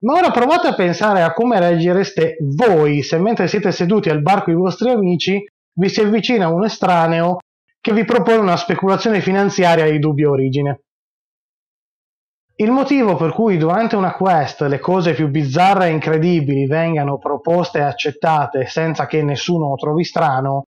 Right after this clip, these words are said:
è proprio la sospensione dell'incredulità. La sospensione dell'incredulità, o per dirla in maniera più precisa, il patto di volontaria sospensione dell'incredulità,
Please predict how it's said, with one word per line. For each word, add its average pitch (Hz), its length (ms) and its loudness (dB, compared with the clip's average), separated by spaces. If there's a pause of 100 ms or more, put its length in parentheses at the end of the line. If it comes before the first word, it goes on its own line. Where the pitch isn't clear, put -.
(180)
è 196 160 -2
proprio 160 380 0
la 147 100 0
sospensione 147 640 -2
dell'incredulità. 135 960 -2 (300)
La 214 100 0
sospensione 269 560 -2
dell'incredulità, 165 1000 0 (640)
o 165 420 -2
per 151 280 2
dirla 180 260 2
in 156 100 0
maniera 156 300 0
più 147 200 -2
precisa, 143 840 -2 (480)
il 156 240 -2
patto 190 440 0
di 147 100 0
volontaria 151 600 0
sospensione 151 680 -4
dell'incredulità, 139 1080 -2